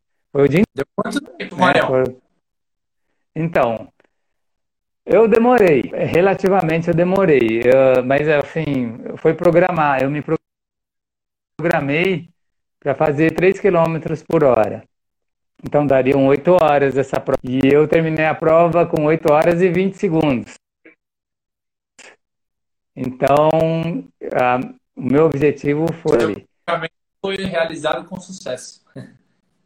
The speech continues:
Speaker 1: Foi, foi um sucesso. Foi, foi programado, porque eu fazia provas de três quilômetros. E aí eu falei, "Pô, agora eu vou nadar uma de vinte e quatro. Não sei como é que vai ser. Eu...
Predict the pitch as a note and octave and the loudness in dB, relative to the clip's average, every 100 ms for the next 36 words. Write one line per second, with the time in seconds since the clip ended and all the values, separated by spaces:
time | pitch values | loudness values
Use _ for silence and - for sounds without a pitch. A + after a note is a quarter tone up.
0 | _ _ _ _ _ _ _ _ _ _ | _ _ _ _ _ _ _ _ _ _
1 | _ _ _ _ - - - E3+ C3 A2 | _ _ _ _ -20 -12 -2 2 2 -2
2 | A#2 B2 - - F#3 C3 C#3+ C3+ D3+ C#3+ | -6 -6 -8 -6 -2 0 2 2 2 0
3 | D3+ D3 F3 F#3 A3+ E3+ C3 A2 G#2+ D3 | -2 0 2 2 2 0 -2 -4 -8 -2
4 | F3 F3 - - _ _ - C3 E3+ E3+ | 0 0 -4 -20 _ _ -6 0 2 2
5 | F3+ G3+ G#3+ A#3+ A3 A3+ G#3 G#3 - A#3+ | 2 0 2 2 0 0 0 0 2 2
6 | A#3 G#3+ D#3+ B2+ - - - _ _ _ | 4 2 0 -4 -6 -14 -18 _ _ _
7 | _ _ _ _ - D#3 F3+ F#3+ D#3+ F#3 | _ _ _ _ -2 0 0 0 0 2
8 | E3 C#3 E3 F3 G3 F#3 F3 F#3+ F#3+ F3 | 2 2 2 2 0 0 0 0 0 0
9 | A3 C#4 - A#3 F3+ - - A2 C3+ C#3 | -2 -2 -2 0 0 -4 -10 -8 -8 -4
10 | - E3+ E3+ E3 C#3+ D3 E3 - F3+ F3 | -2 -2 0 -2 -2 -2 0 2 4 4
11 | A#2 - - _ _ _ _ _ - C3+ | 2 -4 -20 _ _ _ _ _ -8 -6